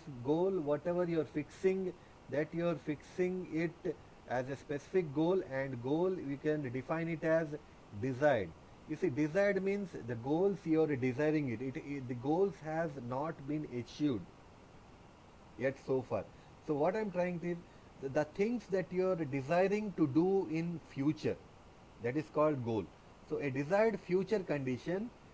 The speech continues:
which the organization wants to achieve, that is called as a goal. I hope, uh, it's clear to you the organi-, what is organization and what is goal. Next is management. Now the next term, these organization,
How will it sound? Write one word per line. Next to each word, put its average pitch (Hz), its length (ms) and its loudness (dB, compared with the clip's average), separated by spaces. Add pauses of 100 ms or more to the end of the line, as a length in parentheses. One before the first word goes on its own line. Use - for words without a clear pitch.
(240)
which 196 320 2
the 175 120 2
organization 156 1080 0
wants 127 420 -2
to 127 180 -2
achieve, 107 360 -6 (240)
that 123 180 -4
is 139 160 -6
called 117 240 0
as 101 160 -4
a 190 80 -2
goal. 104 260 -4 (360)
I 107 80 -4
hope, 151 240 0 (200)
uh, 113 420 0 (180)
it's 113 180 -12
clear 156 240 0
to 143 120 -4
you 151 260 0
the 143 80 0
organi-, 127 500 -2
what 120 220 -4
is 143 100 -4
organization 135 840 -2 (440)
and 165 240 -2
what 127 220 0
is 175 120 4 (140)
goal. 110 160 0 (380)
Next 175 280 -4
is 226 180 2 (200)
management. 107 540 -4 (400)
Now 202 280 2 (880)
the 147 100 2
next 185 300 -2 (120)
term, 196 380 6 (220)
these 160 200 4
organization, 151 1300 4